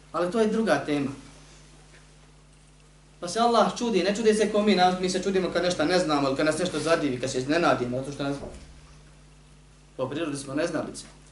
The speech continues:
Allah se čudi kako je, njemu dolikuje, ne znamo kako. I čudi se i ovo je za nas kritika,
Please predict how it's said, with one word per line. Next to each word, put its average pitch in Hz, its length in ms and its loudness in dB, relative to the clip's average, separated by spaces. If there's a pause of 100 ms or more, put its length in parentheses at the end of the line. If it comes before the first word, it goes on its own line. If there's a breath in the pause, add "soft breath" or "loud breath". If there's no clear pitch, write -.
(460)
Allah 180 260 0
se 147 120 -6
čudi 156 220 -4
kako 123 200 -8
je, 120 60 -12
njemu 135 220 -2
dolikuje, 127 500 -10
ne 135 100 -6
znamo 151 240 -8 (100)
kako. 117 180 -12 (2500)
I 131 80 -12
čudi 214 340 -2
se 185 120 -2
i 180 60 0
ovo 185 100 2
je 175 80 2
za 196 80 4
nas 180 180 2
kritika, - 380 -8